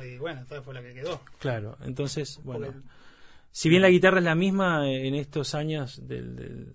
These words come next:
Speaker 1: Sí,
Speaker 2: ha,
Speaker 1: en
Speaker 2: ha
Speaker 1: cuanto a la
Speaker 2: cambiado.
Speaker 1: tecnología de la guitarra, lo que cambió principalmente de esa época ahora son las cuerdas. Después es Torres, que es un español que mu-, es la guitarra moderna. Eh, y el, y la misma de esa época, la de ahora, la construcción. Ya hay invenciones de otras cosas que pasan en el momento, pero la que usamos,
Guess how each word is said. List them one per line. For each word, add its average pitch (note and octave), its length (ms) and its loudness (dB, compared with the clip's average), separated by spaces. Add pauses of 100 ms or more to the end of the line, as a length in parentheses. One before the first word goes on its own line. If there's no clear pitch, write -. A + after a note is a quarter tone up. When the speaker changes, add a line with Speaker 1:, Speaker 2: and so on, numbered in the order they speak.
Speaker 1:
Sí, C3 140 -18
Speaker 2:
ha, B2 80 -8
Speaker 1:
en B2 60 -10
Speaker 2:
ha B2 100 -8
Speaker 1:
cuanto - 80 -4
a C3+ 120 -2
la C#3+ 60 2
Speaker 2:
cambiado. C3+ 200 2
Speaker 1:
tecnología D#3 380 -2
de A#3+ 60 0
la F3 80 0
guitarra, G#3+ 400 -4
lo E3 80 -4
que D3 180 -6
cambió D3+ 280 -8
principalmente F3+ 500 -10
de D#3 120 -8
esa G3+ 140 -8
época F3+ 180 -8
ahora A3 180 -8
son - 120 -14
las - 80 -14
cuerdas. C3+ 260 -14 (280)
Después G3 420 -8 (640)
es E3+ 220 -14
Torres, F#3+ 440 -8
que F3 80 -18
es D3 60 -12
un D3 120 -12
español D3+ 400 -14
que D3 120 -10
mu-, D#3 160 -16 (140)
es C#3+ 120 -14
la D3+ 100 -10
guitarra C3+ 280 -14
moderna. C3 440 -16 (300)
Eh, D3 220 -8
y D3+ 60 -12
el, D3 180 -10
y D3+ 120 -14
la C#3+ 100 -10
misma C#3+ 340 -10
de C#3+ 80 -8
esa C#3+ 180 -12
época, D3+ 280 -8
la C#3 80 -10
de C#3 80 -10
ahora, E3+ 200 -10 (100)
la D3+ 180 -8
construcción. C#3+ 720 -12
Ya E3+ 200 -2
hay G3+ 180 -2
invenciones C#3+ 600 -8
de D3 60 -4
otras D3 160 -12
cosas D#3+ 280 -8
que C#3+ 80 -10
pasan C#3+ 260 -14
en - 20 -14
el D3 80 -12
momento, E3+ 240 -10
pero D3+ 100 -12
la D3+ 80 -6
que D3+ 60 -8
usamos, F#3 280 -10